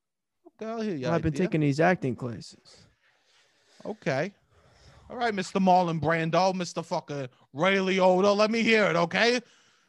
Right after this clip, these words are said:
Speaker 1: Fucking Dom DeLuise over here.
Speaker 2: So I'm thinking there's a family, a nice family, family man, man,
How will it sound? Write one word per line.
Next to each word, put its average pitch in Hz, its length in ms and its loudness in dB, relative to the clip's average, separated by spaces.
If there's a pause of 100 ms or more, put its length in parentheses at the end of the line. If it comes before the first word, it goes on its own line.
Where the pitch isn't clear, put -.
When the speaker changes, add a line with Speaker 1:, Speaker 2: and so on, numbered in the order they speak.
(160)
Speaker 1:
Fucking 143 480 -10 (480)
Dom 170 340 -2
DeLuise 170 640 -2
over 180 220 -2
here. 180 360 -2 (1400)
Speaker 2:
So 143 200 2
I'm 147 100 2
thinking 143 600 0 (1300)
there's 135 200 -10
a 123 80 -6
family, 143 560 2
a 135 60 0
nice 127 280 -2
family, 123 500 -6
family 120 420 -6
man, 120 500 -6 (140)
man, 117 500 -10